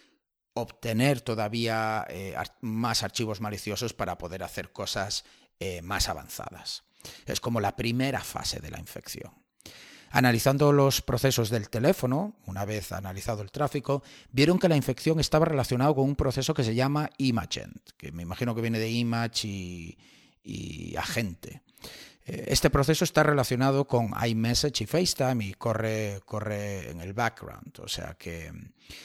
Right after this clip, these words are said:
que, como decía, es bastante indetectable. Eh, analizando las conexiones que veían después de la conexión a iCloud, antes habían observado las anteriores, ahora las de después, observaron que se conectaba a otras I Ps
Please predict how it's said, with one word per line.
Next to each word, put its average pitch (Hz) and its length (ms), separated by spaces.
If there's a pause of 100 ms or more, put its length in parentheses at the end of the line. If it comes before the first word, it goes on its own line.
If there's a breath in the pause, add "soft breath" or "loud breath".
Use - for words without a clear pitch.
(140)
que, 90 300
como 107 260
decía, 120 340
es 110 120
bastante 127 380
indetectable. 120 760 (640 loud breath)
Eh, 117 420
analizando 117 520
las 139 180
conexiones 131 920
que 95 200
veían 110 540 (220)
después 131 760
de 76 80
la 71 100
conexión 135 460
a 139 180
iCloud, 131 440 (100)
antes 110 460
habían 87 240
observado 107 500
las 113 160
anteriores, 120 500
ahora 90 160
las 104 180
de 120 60
después, 143 540 (440 loud breath)
observaron 156 440
que 156 120
se 156 100
conectaba 147 500
a 123 60
otras 143 340
I 117 60
Ps 160 420